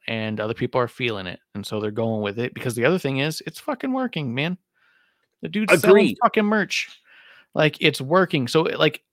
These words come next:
Speaker 1: as much as I didn't feel for this whole thing, I'm like, "Well, you probably sold some Shinsuke shirts and some fucking more Cody belts." Like, if it didn't work for the crowd, I'd be like, "Okay, we gotta change it up." But it's like, just 'cause it doesn't work for me doesn't, it's not means, doesn't mean it's not working for everybody else.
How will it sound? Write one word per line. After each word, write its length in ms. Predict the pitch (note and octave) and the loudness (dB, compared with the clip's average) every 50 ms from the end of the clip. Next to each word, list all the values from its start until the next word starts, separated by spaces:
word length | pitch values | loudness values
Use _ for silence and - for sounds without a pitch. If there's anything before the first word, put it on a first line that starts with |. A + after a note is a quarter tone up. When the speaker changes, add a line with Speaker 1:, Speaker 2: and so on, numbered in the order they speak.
| _ _ _ _ _ _ _ _ _ _ _ _ - | _ _ _ _ _ _ _ _ _ _ _ _ -2
Speaker 1:
as 120 | D3 C#3 | 0 2
much 200 | E3+ G3 G3+ - | 2 2 4 2
as 100 | A3+ F3+ | 2 2
I 220 | D#3+ D#3 F3 F#3+ | 4 4 6 6
didn't 220 | F3+ G3 F#3+ F3+ D3+ | 6 4 2 2 -2
feel 260 | - - E3 F3 F3 | -6 -6 -4 -4 -4
for 120 | - - | -4 -4
this 160 | E3 D#3+ D3+ - | -4 -4 -4 -2
whole 360 | - E3+ E3 E3+ E3 - - - | -2 -2 0 0 -2 -6 -6 -4
thing, 320 | D#3 D3+ E3+ G3+ G#3+ F3 | -2 -2 -2 -2 -4 -4
I'm 80 | D#3 D#3 | -4 -2
like, 200 | D#3 D#3 - - | -2 -2 -2 -2
"Well, 360 | G3 G3+ G3+ G3+ G3+ - - - - - _ _ _ _ _ - | -2 -2 0 -2 -2 -6 -10 -18 -20 -20 _ _ _ _ _ -14
you 80 | D3+ | -12
probably 320 | - - E3+ F3+ G3+ G#3+ F#3+ | -6 -2 0 0 0 0 0
sold 240 | - A3 G#3+ F#3+ | -2 -2 -4 -2
some 120 | - G#3+ G3+ | 0 0 0
Shinsuke 520 | F#3 - - G3 A#3 A3+ - A3+ F#3+ D#3+ | 0 2 2 2 2 2 2 2 2 2
shirts 400 | - - D#3+ F3+ G3+ G3+ - - | 2 0 0 0 0 0 -2 -6
and 120 | E3+ D#3 C#3 | -8 -6 -6
some 200 | - D3 C#3 - | -4 -4 -4 -2
fucking 320 | - F#3+ F#3 - F3+ D#3+ | -2 -2 0 0 0 0
more 180 | D#3 D#3+ E3+ D#3+ | 2 0 0 0
Cody 320 | - - F3 F#3+ G#3 F#3 | 0 0 2 2 2 0
belts." 460 | C3 A2 G#2+ A#2 D#3 E3+ - - - - | -2 -2 -2 -2 -2 -6 -8 -14 -12 -8
Like, 320 | C#3+ C#3 C3+ B2+ _ _ _ _ _ _ _ _ _ _ _ _ _ _ _ _ _ _ _ _ _ _ _ - | -6 -6 -6 -6 _ _ _ _ _ _ _ _ _ _ _ _ _ _ _ _ _ _ _ _ _ _ _ -14
if 140 | C#3 C3 - | -10 -8 -6
it 140 | D#3+ D3 C3+ | -8 -6 -2
didn't 200 | D3+ D#3+ F#3 F#3+ | 0 0 0 0
work 160 | F#3+ F#3 E3+ - | 0 -2 -2 -2
for 140 | - E3+ | -2 -4
the 80 | D3 C#3+ | -4 -4
crowd, 380 | - - C#3+ E3 F#3+ F3 D3 C3+ | -4 -2 0 2 2 2 2 2
I'd 120 | B2 B2 | 0 0
be 140 | C3 B2+ B2+ | 0 0 0
like, 260 | B2 B2 A#2+ A#2 - - | 2 2 2 0 -2 -6
"Okay, 180 | - - B2 | -10 -6 -6
we 100 | A#2 B2 | -4 -4
gotta 160 | A#2+ B2 A#2 A2+ | -2 -2 -2 -2
change 280 | - B2 B2 A#2+ A#2+ | -2 -4 -6 -4 -2
it 40 | A2+ | 0
up." 220 | C3 D3 C#3 A#2 | 0 0 0 0
But 80 | F#2+ A#2 | -2 -6
it's 160 | A2+ A2+ - | -6 -6 -6
like, 120 | A#2+ A2+ A2 | -6 -8 -6
just 140 | C3 B2 | -6 -6
'cause 140 | - F3+ D#3 | -4 -4 -4
it 60 | C3+ | -4
doesn't 200 | - C#3 C3+ D3 | -4 -4 -2 -2
work 120 | C#3+ C3+ - | -4 -6 -6
for 120 | - B2 | -6 -6
me 140 | A2+ C#3 D3+ | -4 -2 -2
doesn't, 220 | C3+ B2 A2+ A#2 | -2 -2 -4 -4
it's 80 | A2+ A2+ | -8 -6
not 160 | B2 A#2 B2 _ - | -6 -8 -8 _ -12
means, 240 | C3+ A#2+ A#2 A2+ C#3 - _ _ _ _ _ _ _ - - | -12 -12 -12 -12 -14 -20 _ _ _ _ _ _ _ -4 0
doesn't 160 | E3+ F#3 F#3+ | 0 2 2
mean 80 | F3 | 0
it's 100 | D3+ - - | 0 -2 -2
not 120 | C3+ B2+ | -4 -4
working 180 | B2+ B2+ A#2+ A#2+ | -4 -6 -8 -8
for 60 | A2+ | -8
everybody 240 | A2 G#2+ G2 G2 G2+ | -10 -8 -10 -12 -14
else. 200 | - - - | -16 -18 -20